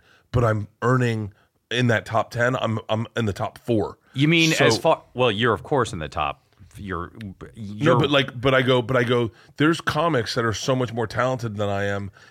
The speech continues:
Speaker 1: that for whatever reason, t-, t-, I get, I don't know." Like, I, there, look, there's, uh,
Speaker 2: Well, I
Speaker 1: so
Speaker 2: think
Speaker 1: many
Speaker 2: we,
Speaker 1: brilliant
Speaker 2: uh,
Speaker 1: comics.
Speaker 2: yeah, well, I ag-, like, we,
Speaker 1: Brilliant
Speaker 2: we all
Speaker 1: comics.
Speaker 2: know, I know, I know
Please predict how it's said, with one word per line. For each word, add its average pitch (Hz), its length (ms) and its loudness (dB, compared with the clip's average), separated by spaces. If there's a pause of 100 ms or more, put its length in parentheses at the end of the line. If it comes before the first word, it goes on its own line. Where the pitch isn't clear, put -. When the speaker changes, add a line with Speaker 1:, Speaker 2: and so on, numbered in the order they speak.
Speaker 1:
that 110 480 0 (340)
for 160 200 0
whatever 170 360 2
reason, 131 760 -2 (720)
t-, - 140 -20 (400)
t-, - 80 -10 (100)
I 117 80 2
get, 110 260 -4
I 127 100 2
don't 170 140 -2
know." 104 320 -2
Like, 135 220 0
I, 160 80 4
there, 175 160 2
look, 151 180 0 (140)
there's, 151 200 2
uh, - 60 -8 (180)
Speaker 2:
Well, 123 140 -4
I 143 60 2
Speaker 1:
so 220 100 4
Speaker 2:
think - 40 6
Speaker 1:
many 196 120 4
Speaker 2:
we, 175 80 6
Speaker 1:
brilliant 147 400 4
Speaker 2:
uh, - 20 -4
Speaker 1:
comics. 131 320 2
Speaker 2:
yeah, 151 220 2
well, 123 180 -2
I 156 220 4
ag-, 135 300 -2
like, 127 160 2
we, 156 60 6
Speaker 1:
Brilliant 196 440 4
Speaker 2:
we 165 160 4
all 180 140 6
Speaker 1:
comics. 170 140 2
Speaker 2:
know, 151 280 4
I 120 160 2
know, 135 140 2
I 107 80 0
know 113 160 -2